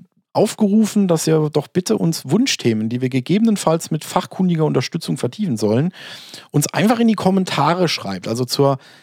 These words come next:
s-, letzten Sendung, auch gerne auch zu dieser Sendung und, äh, auch zu den folgenden Sendungen. Also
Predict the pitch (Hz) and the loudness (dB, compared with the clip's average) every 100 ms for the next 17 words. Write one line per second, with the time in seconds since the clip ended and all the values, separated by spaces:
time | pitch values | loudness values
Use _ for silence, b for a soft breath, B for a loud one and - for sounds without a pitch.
0 | b b _ - - 196 208 - - - | b b _ -12 -10 -4 0 0 0 2
1 | 196 190 202 214 226 233 233 226 _ - | 4 4 2 2 2 -2 -6 -12 _ -4
2 | - 113 - 127 185 151 - - 123 139 | -2 -2 0 2 4 2 -2 -6 -6 -2
3 | 190 208 190 196 208 214 220 220 - 143 | 2 2 2 0 0 0 0 -2 0 0
4 | 143 143 139 - 139 139 139 139 - _ | 0 -2 -6 -4 0 2 0 -4 -12 _
5 | _ - 135 - 151 160 165 165 139 104 | _ -2 -2 0 -2 0 2 2 0 -2
6 | 98 90 87 95 95 113 117 123 | -4 -6 -8 -10 -8 -4 -2 0